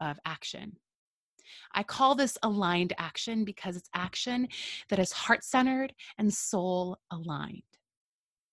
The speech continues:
So in the coaching world, we're told so often to just take action, you know, go for it, do it. But taking action with the not enoughs as part of the ride is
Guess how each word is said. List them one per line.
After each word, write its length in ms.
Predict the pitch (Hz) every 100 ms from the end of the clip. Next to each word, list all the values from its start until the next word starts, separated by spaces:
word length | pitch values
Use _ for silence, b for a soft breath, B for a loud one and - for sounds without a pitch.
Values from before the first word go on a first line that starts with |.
| _ _ -
So 120 | 269
in 80 | 269
the 60 |
coaching 400 | - 285 - 330
world, 380 | 233 196 180 - B B B
we're 100 | -
told 300 | 226 - 226
so 360 | - - 247 262
often 420 | 196 190 - 208 190
to 100 | 180
just 260 | 190 - _ _ _
take 160 | 220 214
action, 440 | 180 - - - - _ _ _ _ _ _ _
you 80 | 180
know, 100 | 165
go 240 | 156 175
for 240 | 175 156 131
it, 160 | - -
do 220 | - 190
it. 160 | 143 - - _ _ _ _ _ _ B B B
But 140 | 262 220
taking 400 | - 320 415 370
action 400 | 226 - - 220
with 120 | 208
the 80 | 190
not 320 | 170 165 175
enoughs 440 | 175 151 165 -
as 120 | 165 -
part 240 | - 156
of 80 | 156
the 100 | 139
ride 420 | 139 131 135 139 -
is 260 | 160 160